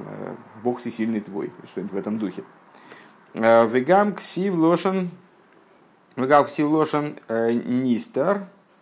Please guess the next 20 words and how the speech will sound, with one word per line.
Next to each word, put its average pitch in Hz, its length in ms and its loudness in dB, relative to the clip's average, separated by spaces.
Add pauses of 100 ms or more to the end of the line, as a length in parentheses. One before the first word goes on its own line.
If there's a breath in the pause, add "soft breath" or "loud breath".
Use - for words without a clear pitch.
(600 loud breath)
А, 120 300 0
не-, 127 240 0
и 147 220 -2
написано 139 680 -4
это 123 500 -2
в - 180 -14
третьем 127 460 -2
лице. 107 460 -2
Почему 113 320 -8
же 104 80 -8
в 104 60 -12
третьем 107 380 -6
лице? 104 340 -4
Интересно. 127 400 -6
"Микол 123 320 0
моким 170 340 -2
неймар 147 320 0
анейхи 156 460 -2
аной". 131 500 -2
А, 127 220 4